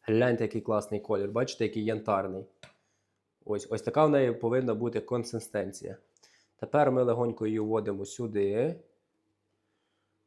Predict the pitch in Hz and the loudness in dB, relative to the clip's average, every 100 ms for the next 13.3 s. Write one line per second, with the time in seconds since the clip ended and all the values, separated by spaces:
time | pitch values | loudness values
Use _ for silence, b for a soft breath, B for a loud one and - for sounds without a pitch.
0 | _ _ - - - - - 98 101 123 | _ _ -16 -14 -14 -18 -14 -10 -4 -2
1 | 170 - - _ _ _ _ _ _ _ | -2 -6 -20 _ _ _ _ _ _ _
2 | _ _ _ b b b - 202 180 165 | _ _ _ b b b 6 6 6 2
3 | 170 156 156 135 - 98 98 - 92 - | 4 8 8 6 2 -4 -4 -4 -4 -4
4 | - 160 175 - 143 135 135 175 175 - | 0 4 4 4 2 2 4 4 4 -4
5 | - 123 180 175 147 117 - - _ - | -6 4 6 6 6 4 2 -14 _ -2
6 | - 170 156 - 123 - 175 170 160 160 | 2 4 2 2 -2 2 2 4 2 2
7 | B B B 156 170 156 143 135 - 147 | B B B 6 8 6 2 0 4 4
8 | 127 151 131 156 170 170 151 131 123 127 | 6 6 6 4 4 6 8 6 2 -2
9 | 131 127 113 - 139 - 180 156 147 156 | 2 2 2 -2 -2 4 4 6 4 4
10 | 147 135 127 123 123 123 135 170 170 165 | 2 2 0 -2 -4 -4 4 6 6 4
11 | 165 B B B 113 101 92 90 95 98 | 2 B B B 0 0 0 -6 -6 -6
12 | - 143 170 139 127 120 139 135 175 208 | -4 2 6 6 6 2 2 2 4 4
13 | 190 175 | 6 4